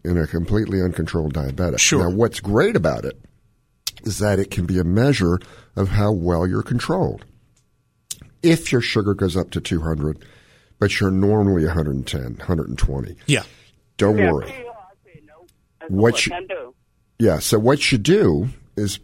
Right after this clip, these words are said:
Speaker 1: get your doctor, and if ninety-nine percent of doctors are great, they'll measure your A one C, and they'll say, "Well, last time it was thirteen. That's really bad.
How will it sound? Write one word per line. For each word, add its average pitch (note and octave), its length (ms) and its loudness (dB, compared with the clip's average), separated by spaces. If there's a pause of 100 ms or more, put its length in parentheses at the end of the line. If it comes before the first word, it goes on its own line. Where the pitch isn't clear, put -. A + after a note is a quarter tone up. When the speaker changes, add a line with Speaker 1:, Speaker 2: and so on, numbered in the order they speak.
(320)
Speaker 1:
get A2+ 300 2
your D#3+ 80 2
doctor, G2 480 0
and E2+ 280 -2
if F2+ 160 -6 (300)
ninety-nine G2+ 580 4
percent A2+ 320 2
of A2 60 0
doctors G#2+ 360 0
are A#2+ 60 0
great, D#2+ 360 0
they'll F#2 140 2
measure F#2+ 380 2
your A#2 220 2
A F2+ 100 2
one G2 240 0
C, C2+ 400 -6 (720)
and G2+ 160 2
they'll G#2+ 160 4
say, F2+ 420 2 (120)
"Well, A2+ 320 2
last A2+ 300 2
time C3 180 0
it B2+ 100 0
was B2 140 -4
thirteen. B2 680 0 (100)
That's E2+ 260 -6
really G2+ 220 2
bad. A2 480 2